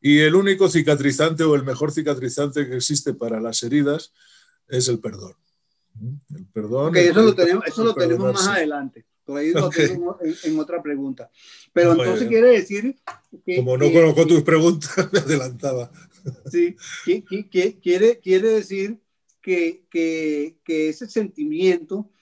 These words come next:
Speaker 2: mm, ese dolor va creciendo con el niño.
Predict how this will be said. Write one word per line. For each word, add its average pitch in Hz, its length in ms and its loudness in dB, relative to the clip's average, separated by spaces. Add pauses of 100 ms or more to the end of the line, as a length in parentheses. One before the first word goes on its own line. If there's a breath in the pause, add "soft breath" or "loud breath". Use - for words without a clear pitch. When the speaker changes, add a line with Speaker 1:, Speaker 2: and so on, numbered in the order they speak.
(240)
Speaker 2:
mm, 143 380 2 (180)
ese 147 220 -2
dolor 175 680 6 (320)
va 160 240 0
creciendo 226 560 2
con 151 180 -4
el 135 80 -6
niño. 151 360 -4